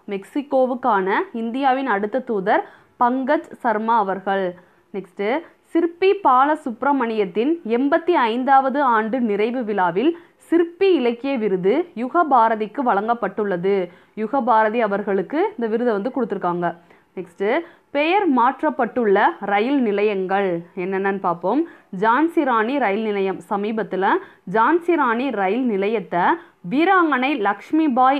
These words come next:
ல-, ரயில் நிலையம் அப்படின்னு சொல்லி பேர் வந்து மாத்திருக்காங்க. இது உத்தரப்பிரதேச மாநிலத்துல இருக்கு. இதுக்கு முன்னாடி பைசாபாத் ரயில் நிலையத்தை அயோத்தி காண்ட் அப்படின்னும், முகல் சராய் ரயில் நிலையத்தை பெட் தீன் தயாள்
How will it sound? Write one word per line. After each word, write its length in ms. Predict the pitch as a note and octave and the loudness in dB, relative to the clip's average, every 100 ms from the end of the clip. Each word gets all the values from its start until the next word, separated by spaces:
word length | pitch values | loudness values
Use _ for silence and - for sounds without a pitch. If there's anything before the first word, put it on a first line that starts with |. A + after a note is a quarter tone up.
| - | -2
ல-, 280 | E3 G3 G3+ | -4 0 0
ரயில் 300 | G3 G#3 C#4 | 2 0 0
நிலையம் 420 | C4 G3+ G3+ A3+ | 0 0 0 0
அப்படின்னு 280 | G3 F#3 G3 | -2 -4 -6
சொல்லி 280 | F#3+ F3+ D4 | -4 -2 -4
பேர் 280 | - A3+ A3 | 0 0 0
வந்து 140 | F#3+ A#3 | -2 -2
மாத்திருக்காங்க. 520 | G#3 F#3+ F#3+ F3+ G3+ | -2 -2 -4 -4 -4
இது 180 | C4 G#3 | -4 -6
உத்தரப்பிரதேச 640 | G3 C#4 C4+ G#3+ G#3 B3 A3 | -4 -6 -2 -2 -2 -4 -4
மாநிலத்துல 500 | F#3+ F#3+ F3+ G3 A#3 F#3+ | -4 -4 -4 -6 -4 -4
இருக்கு. 240 | F3 F#3 - - - - | -4 -6 -6 -14 -20 -10
இதுக்கு 300 | A#3 C#4 D4 | -6 -4 -2
முன்னாடி 500 | A3 A3 A#3+ G3 G#3+ E4+ - _ - | -2 -2 -2 -2 -2 -4 -4 _ 0
பைசாபாத் 760 | A#3+ E4+ F#4 E4 E4+ D4+ D4 - G3+ | 2 2 2 2 4 2 2 -2 0
ரயில் 200 | G#3 B3+ | 0 0
நிலையத்தை 540 | A#3 G3+ A3 F3+ F#3 F#3+ C#4+ - | 0 0 -2 -2 0 2 0 0
அயோத்தி 680 | G3 G#3+ D4 - D4 C#4+ - | -2 0 0 0 -2 -4 -2
காண்ட் 300 | G#3+ G#3 A#3 - | 0 2 0 -4
அப்படின்னும், 640 | F#3 E3+ F#3+ F3+ F3 C#4 F#4+ - _ - | -4 -2 -4 -2 2 2 0 -6 _ -4
முகல் 400 | C4 C#4+ G4 G4 | -2 0 0 0
சராய் 400 | D4+ B3+ B3 C#4 F#3 | 0 2 2 0 -2
ரயில் 300 | G3 A3 B3 | -2 0 -2
நிலையத்தை 560 | G#3+ G3+ G#3 F3 G3 B3 E4 - _ - | -2 0 -2 -2 2 2 0 -8 _ -4
பெட் 220 | D#4+ - - - | -4 -4 -10 -2
தீன் 320 | D#4+ F4+ F4 | 2 4 4
தயாள் 440 | D4 A3+ A#3 C4 | 2 2 4 4